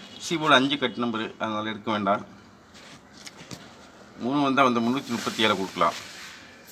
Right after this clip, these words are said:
முன்னூத்தி முப்பத்தி ஏழு. அப்ப ரெண்டு பி சியில் வந்துட்டா, இதை நான் ஃபைனல்ஸ் அனலைஸ் பண்ணிட்டு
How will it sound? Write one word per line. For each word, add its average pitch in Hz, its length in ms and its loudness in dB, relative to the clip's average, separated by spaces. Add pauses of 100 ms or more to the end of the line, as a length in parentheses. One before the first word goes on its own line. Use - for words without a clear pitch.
(1600)
முன்னூத்தி 117 420 -6
முப்பத்தி 101 480 -8 (160)
ஏழு. 107 260 -2 (720)
அப்ப 101 380 -2
ரெண்டு 123 280 -2
பி 113 160 -6
சியில் 104 220 -6
வந்துட்டா, 98 320 -2 (1300)
இதை 117 160 -4
நான் 107 200 4
ஃபைனல்ஸ் 143 360 4
அனலைஸ் 120 360 2
பண்ணிட்டு 123 300 -2